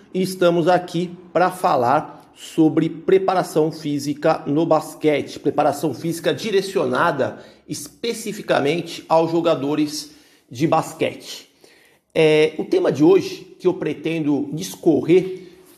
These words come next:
discutir com vocês é sobre o uso da anamnese no basquete.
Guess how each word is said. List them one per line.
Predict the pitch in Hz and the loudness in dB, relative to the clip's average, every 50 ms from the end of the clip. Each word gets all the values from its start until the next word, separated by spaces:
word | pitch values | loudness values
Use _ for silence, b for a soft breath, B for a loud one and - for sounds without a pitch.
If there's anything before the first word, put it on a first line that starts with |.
| B _ | B _
discutir | 165 147 - - - 208 170 120 - - - 214 | -12 -12 -12 -10 -6 -4 -4 -4 -4 -6 -8 -6
com | - - 180 143 | -2 0 0 2
vocês | 127 123 113 - - 185 196 190 - - - - - b b b b b _ | 2 2 0 0 0 0 0 0 0 -4 -8 -14 -18 b b b b b _
é | - 180 190 | 0 0 0
sobre | 180 190 185 - - 175 165 170 165 170 175 202 208 - B B B B - - | 0 -2 -6 -4 -2 0 0 2 2 0 0 0 -2 -6 B B B B -8 -4
o | 208 220 208 180 170 180 | 0 0 2 2 2 2
uso | 202 175 156 175 214 220 214 - | 0 0 -2 -2 -2 -2 -4 -2
da | 147 131 160 175 180 - - | 0 2 2 2 2 0 0
anamnese | 165 180 180 190 190 185 180 160 147 147 151 156 165 165 165 160 175 175 - | 0 0 2 2 2 2 2 2 0 2 2 2 2 0 -2 -4 -6 -6 -4
no | 160 156 160 175 185 | -2 2 2 2 2
basquete. | - - 165 165 170 170 - - - - - - - - - - - | 2 2 0 0 0 -2 -6 -8 -6 -6 -6 -6 -10 -14 -16 -16 -16